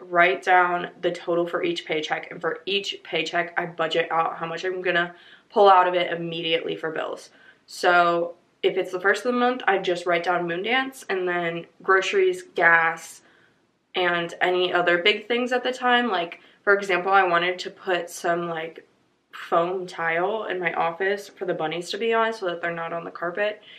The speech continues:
And that was, like, I think it would be, like, a hundred dollars to do the carpet. So I wrote that down. And that would be, like, a bigger expense for me, 'cause a hundred dollars is a lot if you don't have it planned for.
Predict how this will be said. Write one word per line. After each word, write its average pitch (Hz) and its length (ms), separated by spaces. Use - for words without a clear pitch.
And 175 540
that 175 180
was, 185 280
like, 175 420
I 175 60
think 180 180
it 196 60
would 196 80
be, 202 100
like, 180 140
a 180 40
hundred 170 600
dollars 165 440
to - 40
do 170 120
the 165 60
carpet. 175 460
So 185 100
I 170 120
wrote 185 260
that 156 240
down. - 240
And 185 160
that 160 140
would 170 80
be, 180 120
like, 180 140
a 180 80
bigger 170 400
expense 160 500
for 226 200
me, 285 260
'cause 190 220
a 175 40
hundred 190 260
dollars 208 340
is 185 100
a 185 80
lot 170 380
if - 120
you 180 60
don't 165 220
have 170 100
it 170 100
planned 214 280
for. 220 240